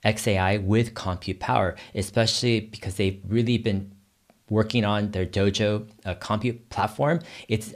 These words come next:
a training platform to train neural nets. And I think it can be adapted to large language models as well.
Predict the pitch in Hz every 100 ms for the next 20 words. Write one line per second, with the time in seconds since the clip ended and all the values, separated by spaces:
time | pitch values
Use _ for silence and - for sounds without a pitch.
0 | - - - 127 139 131 - 131 - 101
1 | 92 107 - - 107 110 98 95 92 117
2 | 143 - 98 98 120 - 101 - 110 117
3 | 98 98 85 - 104 - 101 90 87 92
4 | - 87 85 82 85 85 - - 98 104
5 | 135